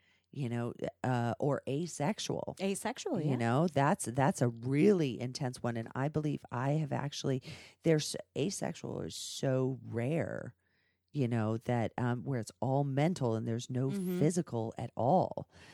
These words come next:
Speaker 1: Um, I've actually met two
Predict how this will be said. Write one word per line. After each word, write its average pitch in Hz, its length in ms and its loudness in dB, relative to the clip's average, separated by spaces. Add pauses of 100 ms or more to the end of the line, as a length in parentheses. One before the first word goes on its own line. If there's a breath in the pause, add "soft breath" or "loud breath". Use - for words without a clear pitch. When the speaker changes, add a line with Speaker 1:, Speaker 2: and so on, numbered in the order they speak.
(260 loud breath)
Speaker 1:
Um, 131 340 4 (300)
I've 156 180 0
actually 156 320 -2
met 131 200 -8 (220)
two 156 800 -4